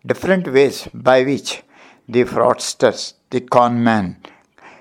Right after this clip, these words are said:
dupe the people through various means like social media, uh, and through,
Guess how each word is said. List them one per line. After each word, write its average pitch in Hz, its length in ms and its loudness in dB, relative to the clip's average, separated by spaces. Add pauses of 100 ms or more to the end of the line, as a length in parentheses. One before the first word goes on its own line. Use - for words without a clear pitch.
(600)
dupe 131 480 0 (400)
the 107 480 -2 (480)
people 160 340 0 (680)
through 120 220 0
various 127 480 0
means 120 480 0 (420)
like 104 400 0
social 104 480 -2
media, 113 680 0 (560)
uh, 117 340 -4 (280)
and 110 420 -2 (640)
through, 107 320 0